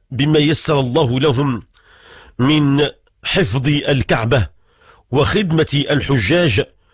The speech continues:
وشرعة الحج. ربنا عز وجل شرف قريشا بأن جعلهم عمار المسجد الحرام،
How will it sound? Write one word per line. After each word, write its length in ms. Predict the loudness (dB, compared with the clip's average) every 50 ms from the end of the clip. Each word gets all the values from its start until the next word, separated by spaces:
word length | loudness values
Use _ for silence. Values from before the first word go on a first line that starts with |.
| _ _ -20 _ -4
وشرعة 560 | -2 0 0 0 0 0 0 0 -2 -4 -2 -2
الحج. 480 | -4 -2 -2 0 0 0 0 -2 -4 -8 -10 -14 _ _ _ _ _ _ _ _ _ _ _ _ _ _ _ _ _ _ _ _ _ -20 -20 -20 _ _ -2
ربنا 380 | -2 0 0 2 2 2 2
عز 280 | 2 2 0 0 0 0
وجل 460 | 0 0 0 0 0 0 0 0 0
شرف 440 | 0 0 0 0 0 0 -2 0 -2
قريشا 800 | -6 -2 -2 0 0 2 0 0 0 0 0 0 0 -2 -4 -8 -12 _ _ _ _ _ -20 -20 _ _
بأن 340 | -6 -4 -2 0 2 0 0
جعلهم 600 | 2 0 0 0 2 2 2 2 2 2 0 0
عمار 580 | 0 0 0 0 0 0 2 2 2 2 2 0
المسجد 680 | 0 0 -2 -2 0 0 0 -2 -4 -4 -4 -4 -2 -2
الحرام، 600 | -2 -2 0 0 0 0 0 0 0 -2 -6